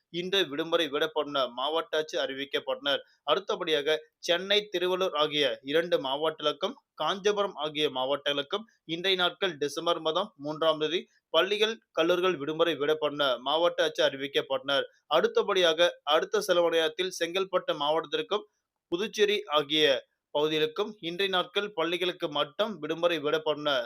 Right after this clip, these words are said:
மாவட்ட ஆட்சியர் அறிவிக்கப்பட்டனர். இதற்கிடையே திருவண்ணாமலை மற்றும் கன்னியாகுமரி ஆகிய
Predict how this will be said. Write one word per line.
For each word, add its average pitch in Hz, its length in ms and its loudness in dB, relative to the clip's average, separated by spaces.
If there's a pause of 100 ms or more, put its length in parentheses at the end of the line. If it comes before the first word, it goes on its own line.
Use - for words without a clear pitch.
(100)
மாவட்ட 160 460 0
ஆட்சியர் 160 280 0
அறிவிக்கப்பட்டனர். 139 760 -2 (240)
இதற்கிடையே 196 600 2
திருவண்ணாமலை 180 540 0 (100)
மற்றும் 156 400 -2 (260)
கன்னியாகுமரி 185 600 -2
ஆகிய 151 340 2